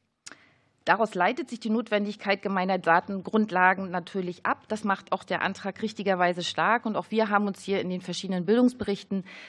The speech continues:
ähm, oder auch in den verschiedenen Bildungsberichten, mit denen wir uns hier beschäftigt haben, war das ein wichtiger Punkt. Und, äh, da ist auch vollkommen der Ärger auch meiner Gewerkschaft, äh, zu verstehen, die darauf seit Jahren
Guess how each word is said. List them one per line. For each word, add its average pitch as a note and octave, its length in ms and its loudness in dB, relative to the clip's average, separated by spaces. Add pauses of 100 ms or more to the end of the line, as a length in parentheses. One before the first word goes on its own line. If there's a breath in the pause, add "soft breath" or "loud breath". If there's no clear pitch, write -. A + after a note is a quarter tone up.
(120)
ähm, F#3+ 640 4
oder F3 180 0 (160)
auch F#3+ 120 0
in G#3+ 60 0
den F#3 100 0
verschiedenen F#3+ 360 -2
Bildungsberichten, A3 720 0
mit F3+ 120 -4
denen F#3+ 200 0
wir F3 60 -4
uns C#3+ 160 -4
hier G3+ 100 -2
beschäftigt F3+ 500 -4
haben, E3+ 300 2
war E3+ 120 6
das F#3 200 -4
ein F3 100 -4
wichtiger F3 380 -4
Punkt. C4+ 400 2 (420 loud breath)
Und, G#3+ 400 0
äh, F#3 220 0
da F#3 180 4
ist G#3 180 -4
auch F#3 120 -6
vollkommen A3 720 0
der G3+ 140 -2
Ärger G#3 440 0 (400 loud breath)
auch - 160 -2
meiner A3 360 4
Gewerkschaft, G#3+ 720 2
äh, G3+ 160 0
zu G#3+ 160 -6
verstehen, G3+ 600 -2
die G3 100 -4
darauf F3 260 -2
seit F3 240 -6
Jahren F3 540 2